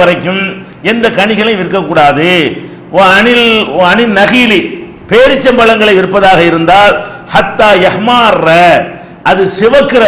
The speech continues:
வரை, அவ் எஸ்வர்ர, மஞ்சள் ஆகுற வரை. மஞ்சள்ங்கிறது ஒரு ஸ்டேஜ், மஞ்சளுக்கு அடுத்த ஸ்டேஜ் சிவப்பு,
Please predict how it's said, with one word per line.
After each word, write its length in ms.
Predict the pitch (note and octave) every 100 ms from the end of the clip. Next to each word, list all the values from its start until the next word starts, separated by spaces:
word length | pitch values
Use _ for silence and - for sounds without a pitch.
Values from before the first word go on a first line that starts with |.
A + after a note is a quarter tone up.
| F3+
வரை, 220 | D#3+ F3 E3+ C3+ - - - -
அவ் 100 | G#3+ G#3+
எஸ்வர்ர, 360 | G#3 G#3+ A#3+ G#3 F#3
மஞ்சள் 320 | G3 B3 C4+ A3+
ஆகுற 180 | G3+ F#3 E3
வரை. 220 | D#3+ F#3 F3 C3 - - E3
மஞ்சள்ங்கிறது 580 | A3+ A#3 A#3 A3 G#3 G3+ F#3+
ஒரு 80 | E3+
ஸ்டேஜ், 400 | - G3+ F#3+ A#3+ C4+ - - - -
மஞ்சளுக்கு 400 | G3 A#3 A#3+ F#3+ G3
அடுத்த 280 | G3+ G#3+ F#3
ஸ்டேஜ் 220 | G3 E3+ D#3+
சிவப்பு, 380 | F#3+ G#3 G3